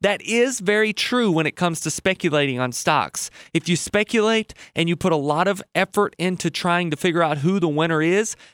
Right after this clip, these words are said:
there's a chance you could get lucky. And if you get lucky on speculating,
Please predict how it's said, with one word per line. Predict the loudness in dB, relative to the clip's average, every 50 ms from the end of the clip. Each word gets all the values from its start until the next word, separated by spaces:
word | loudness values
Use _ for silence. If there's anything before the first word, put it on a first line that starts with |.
| _ 0
there's | 0 2 2 0
a | -2
chance | -2 0 0 0 0 -2 -2 -2 -2
you | -2 -2
could | 0 0 0 0 2
get | 0 -2 0
lucky. | 0 0 -2 -2 -2 -2 -2 -2
And | 0 0
if | -2 -2 0 0
you | -2 0
get | 2 2 0 0 0
lucky | 0 0 0 0 -2 -4 -4 -2
on | -2 -2 -4
speculating, | -6 -4 -2 -2 -2 0 0 0 2 2 2 0 0 -2 -4 -6